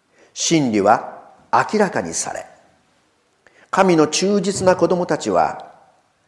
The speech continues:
彼らを束縛していた枷を断ち切るのである。家族関係、教会関係は、もはや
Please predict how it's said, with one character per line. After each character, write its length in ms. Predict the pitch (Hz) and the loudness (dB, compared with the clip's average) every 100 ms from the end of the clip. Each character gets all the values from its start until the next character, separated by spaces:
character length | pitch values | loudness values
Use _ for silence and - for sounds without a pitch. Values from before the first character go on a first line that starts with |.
| _ _ | _ _
彼 220 | - 160 139 | 2 6 8
ら 140 | 120 | 6
を 180 | 107 - | 4 0
束 360 | - 127 117 | -10 -6 -2
縛 240 | 151 151 151 | 0 0 -4
し 100 | - | -6
て 180 | 151 147 | -4 -4
い 140 | 147 | -6
た 320 | 123 95 78 - _ _ _ | -8 -8 -8 -16 _ _ _
枷 300 | - 123 - | -8 -4 2
を 120 | 156 110 | 2 0
断 160 | 107 | -6
ち 140 | - - | -10 -10
切 180 | - | -8
る 80 | 151 | -6
の 120 | 151 123 | -6 -4
で 140 | 90 | -4
あ 160 | 65 60 | -4 -10
る。 80 | - _ _ _ _ _ _ _ - _ | -16 _ _ _ _ _ _ _ -20 _
家 120 | 123 | -2
族 200 | 135 139 | 0 0
関 280 | - 160 147 | 2 0 0
係、 200 | - 120 120 - - _ _ | 0 0 -2 -10 -20 _ _
教 180 | - 147 | 2 4
会 180 | 160 180 | 6 4
関 220 | 185 180 | 2 -6
係 220 | 175 147 | -2 0
は、 420 | 127 135 120 - - - _ | 4 4 2 -2 -14 -20 _
も 100 | 156 | -2
は 160 | 170 160 | 4 6
や 180 | 123 | 6